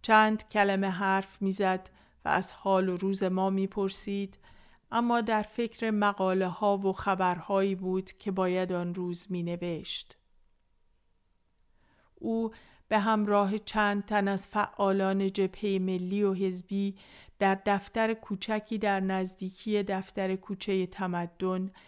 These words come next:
خبرنامه جبهه ملی را تهیه می‌کرد.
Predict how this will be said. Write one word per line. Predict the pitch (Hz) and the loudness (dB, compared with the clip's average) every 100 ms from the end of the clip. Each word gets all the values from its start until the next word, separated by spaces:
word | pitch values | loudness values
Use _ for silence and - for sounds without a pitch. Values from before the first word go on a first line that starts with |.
| - _ | -20 _
خبرنامه | - 202 185 185 185 185 190 202 196 | -2 2 4 4 2 0 2 2 0
جبهه | 190 180 190 180 | 0 -2 -2 -2
ملی | 175 175 180 185 | -2 -2 -2 0
را | 175 160 | 0 -4
تهیه | 165 165 180 160 | -4 -6 -6 -8
می‌کرد. | - - 190 190 214 - | -8 -10 -12 -12 -16 -20